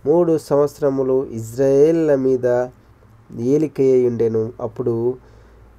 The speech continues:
యెరుబ్బయలు డెబ్బది మంది కుమారులకు చేయబడిన ద్రోహఫలము వారిని చంపిన అబీమెలెకును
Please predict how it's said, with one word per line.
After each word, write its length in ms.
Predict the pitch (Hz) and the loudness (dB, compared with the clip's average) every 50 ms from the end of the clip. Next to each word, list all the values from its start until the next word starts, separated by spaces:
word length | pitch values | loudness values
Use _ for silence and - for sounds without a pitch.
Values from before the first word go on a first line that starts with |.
| - _ - - _ _ _ _ 117 | -20 _ -20 -20 _ _ _ _ 0
యెరుబ్బయలు 840 | 127 143 165 180 175 156 175 170 165 165 165 156 156 151 151 151 | 2 4 4 4 4 4 4 6 6 6 6 4 2 2 0 0
డెబ్బది 600 | 143 127 117 113 131 131 131 127 139 147 143 147 | -2 -4 -2 -2 -2 -2 0 2 2 4 4 4
మంది 600 | 143 139 139 131 131 131 127 127 127 127 127 123 - _ | 2 0 0 -2 -2 -2 0 0 0 0 -2 -4 -8 _
కుమారులకు 880 | - - 120 131 135 147 151 156 147 151 143 - - 135 131 127 127 123 | -10 -6 -2 0 2 2 2 2 0 -2 -2 -2 -4 -2 0 0 0 -2
చేయబడిన 800 | 123 123 - - 120 120 123 120 117 120 120 120 117 117 117 113 | -4 -6 -6 -2 0 0 2 0 0 0 0 0 -2 -2 -4 -4
ద్రోహఫలము 1040 | 107 104 101 113 117 127 123 139 151 - - 135 131 127 123 117 110 110 113 120 123 123 - - - _ _ _ _ _ _ - - - - - | -6 -6 -4 0 0 0 0 -2 -6 -4 -2 -2 0 0 0 0 -2 -2 -2 -4 -6 -10 -16 -20 -20 _ _ _ _ _ _ -20 -20 -20 -10 -4
వారిని 640 | 117 123 127 127 127 127 123 120 117 117 113 110 107 - - _ _ _ _ _ _ _ - - _ - 147 | -2 0 0 2 2 2 2 0 0 -2 -4 -6 -8 -12 -18 _ _ _ _ _ _ _ -20 -20 _ -4 -4
చంపిన 580 | 139 156 - - 185 175 165 156 151 147 143 - - | -4 -2 -2 0 2 2 2 2 2 0 -2 -6 -6
అబీమెలెకును 1160 | - 110 117 131 135 139 147 160 175 175 175 170 165 - 156 143 139 135 135 131 135 135 131 | -6 -4 -2 -2 0 2 2 2 2 2 2 0 0 -2 0 0 2 2 2 0 0 -2 -4